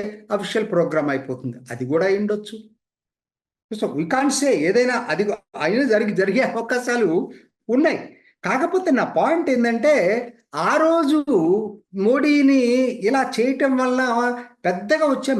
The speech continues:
మైలేజ్ రేవంత్ రెడ్డికి ఏమి ఉండదు. వ్యవహార శైలి అది మంచిదే, కానీ పెద్దని నేను అనకుండా మామూలు ఏంటంటే రా-, ఒకవైపు ఏమో రాహుల్ గాంధీ విపరీతంగా విమర్శిస్తాడు మోడీని వ్యక్తిగతంగా. ఆ టైంలో ఇది అయ్యేటప్పటికి ఇంకొకరు అనుకోండి,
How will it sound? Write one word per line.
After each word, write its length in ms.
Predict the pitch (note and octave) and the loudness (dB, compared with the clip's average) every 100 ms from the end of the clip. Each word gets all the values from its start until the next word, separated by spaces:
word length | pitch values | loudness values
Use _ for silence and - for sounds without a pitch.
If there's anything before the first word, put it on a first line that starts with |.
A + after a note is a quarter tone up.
| C#3 | -2
మైలేజ్ 640 | C3+ - G#3+ C4+ C4+ C4 A#3 C#3 | -4 -4 0 2 2 2 -2 -2
రేవంత్ 360 | C#3 E3+ E3+ D#3+ | -2 -2 -2 -4
రెడ్డికి 260 | D3+ C3+ C3+ | -4 -4 -6
ఏమి 100 | A#2 | -4
ఉండదు. 200 | B2 B2 F#2+ - | -6 -8 -12 -16
వ్యవహార 400 | A2 D3 F3+ D#4 C#4 - | -10 -6 -2 -2 -2 -4
శైలి 260 | D#3+ A3+ F#3 | -2 0 0
అది 140 | C4+ D#4+ | -2 0
మంచిదే, 420 | A#3+ C4 C#4 B3+ C#3 - - _ _ _ _ - | 2 2 0 -2 -2 -6 -16 _ _ _ _ -4
కానీ 160 | E4 - F#3+ | -2 -2 -4
పెద్దని 320 | G3+ C4+ D#4 | -2 0 2
నేను 160 | D4+ C4+ | 2 2
అనకుండా 360 | B3+ B3 D4 E4 D#4 | 0 -2 -2 0 0
మామూలు 280 | F#3 A#3 A#3 | 0 0 2
ఏంటంటే 240 | A#3 D#4 G#3 | 0 0 0
రా-, 220 | G#3+ C4 - C#3+ | 0 -2 -4 -4
ఒకవైపు 380 | A3+ B3+ C4 C4+ | 0 0 2 0
ఏమో 120 | C4 G3 | 2 0
రాహుల్ 300 | A3 B3 A#3+ | 0 0 0
గాంధీ 240 | B3 B3 A#3+ C#3 | 0 0 -2 -2
విపరీతంగా 500 | C#3 D#4 E4+ E4 A#3+ | 0 0 2 2 2
విమర్శిస్తాడు 600 | D#3+ C3 B2 - - - _ _ E3 | 0 -4 -10 -14 -20 -20 _ _ -2
మోడీని 320 | F#3 F3+ D3 C#3+ | 0 2 2 0
వ్యక్తిగతంగా. 600 | C#3 G3 E3+ B2+ A2 - _ _ _ _ _ _ _ - G3 | -2 -4 -4 -4 -10 -14 _ _ _ _ _ _ _ -6 -2
ఆ 20 | D4+ D#4 | 0 2
టైంలో 340 | D#4+ D#4+ D#4+ D#4+ C#4 | 2 4 4 2 2
ఇది 100 | C#4 | 2
అయ్యేటప్పటికి 460 | C4+ C#4 B3+ C#4+ C#4+ | 2 0 -2 -2 -2
ఇంకొకరు 300 | B3+ D#4+ D#4 | 0 0 2
అనుకోండి, 380 | D4+ D4+ C4+ B3 | 0 2 0 0